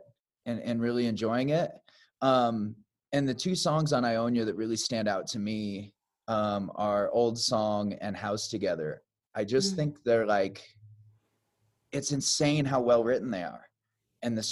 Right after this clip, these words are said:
Speaker 2: Oh,
Speaker 1: structure
Speaker 2: okay.
Speaker 1: of them. And they just get, like, like, even just saying the, saying the titles out loud, they, like, start playing in my head.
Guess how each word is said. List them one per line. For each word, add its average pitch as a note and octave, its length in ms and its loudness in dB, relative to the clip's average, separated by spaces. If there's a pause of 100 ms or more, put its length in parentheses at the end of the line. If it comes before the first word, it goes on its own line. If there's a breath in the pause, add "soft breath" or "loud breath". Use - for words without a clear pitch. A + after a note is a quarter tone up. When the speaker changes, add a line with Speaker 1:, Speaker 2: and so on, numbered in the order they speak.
(140)
Speaker 2:
Oh, B2+ 60 6
Speaker 1:
structure C3+ 300 0
Speaker 2:
okay. A#2+ 60 8
Speaker 1:
of A2+ 120 2
them. A2 380 2
And B2+ 180 -4
they B2 100 -2
just D3+ 380 2
get, A#2+ 220 2
like, G2+ 360 -2 (760)
like, A#2+ 160 0
even D3 240 2
just B2 260 0
saying A#2+ 360 0
the, G2 480 0
saying A#2 340 -2
the G#2+ 100 -2
titles G#2+ 360 0
out F#2+ 180 0
loud, A2 400 0 (460)
they, A2 100 0
like, A2 160 0
start - 280 -2
playing A2 280 -2
in G2 100 -4
my F#2+ 120 -6
head. G2+ 400 -2